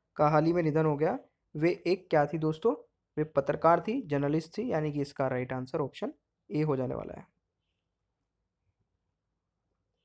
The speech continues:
अगला क्वेश्चन है, किस राज्य सरकार ने स्थानीय निकाय चुनाव लड़ने के लिए न्यूनतम शैक्षणिक योग्यता की शर्त को समाप्त कर दिया? जरा बताइएगा,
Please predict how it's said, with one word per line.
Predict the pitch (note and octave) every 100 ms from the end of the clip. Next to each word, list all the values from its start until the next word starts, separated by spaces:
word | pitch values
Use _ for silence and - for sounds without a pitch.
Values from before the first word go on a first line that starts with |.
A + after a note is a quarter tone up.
| _ _ _ _ _ _
अगला | F3 F#3 C4+
क्वेश्चन | C4+ A#3 A#3+ G#3+
है, | G3 G3+ G#3+ A#3+ - _
किस | A3+ A3
राज्य | E3+ D#3 D#3+ -
सरकार | - D#3 - C#3 C#3
ने | F3 G3
स्थानीय | - D#3 C#3+ D#3+ D#3+
निकाय | C#3 D3 D3
चुनाव | D3 C3+ C3
लड़ने | B2+ B2+ C3+ C#3
के | D3
लिए | E3 F#3+
न्यूनतम | D3 C#3 - G3 - _ _ _ -
शैक्षणिक | D3+ - F#3+ G#3 E3+
योग्यता | D3+ C3+ C#3+ D3 C#3
की | - F3+
शर्त | - C#3+ B2+ -
को | G3
समाप्त | G#3 - C#3 B2+ D#3+ - _
कर | - G3+
दिया? | C#3 A#2 - _ _ _ _ _ _ _ _ _ _ - - _ _ _ _ _ _ _ _ _ _ _ _ _ -
जरा | D3 C#3+
बताइएगा, | C#3 D#3 D3+ G3